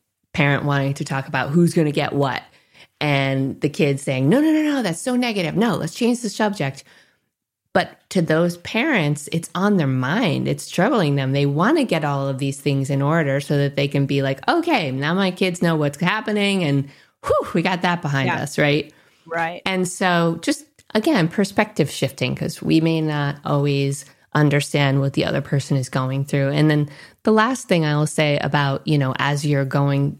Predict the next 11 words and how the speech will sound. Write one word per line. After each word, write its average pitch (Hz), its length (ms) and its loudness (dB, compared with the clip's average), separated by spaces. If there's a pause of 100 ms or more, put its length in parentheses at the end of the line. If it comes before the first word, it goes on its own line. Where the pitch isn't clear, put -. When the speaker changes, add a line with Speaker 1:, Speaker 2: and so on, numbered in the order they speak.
(120)
Speaker 1:
walking 143 640 0 (220)
your 147 240 0
person 147 600 0
through 143 280 0
the 143 100 -2
final 139 340 0
chapter 139 400 -2
of 135 100 -2
their 139 120 0
physical 202 480 0
form, 131 400 0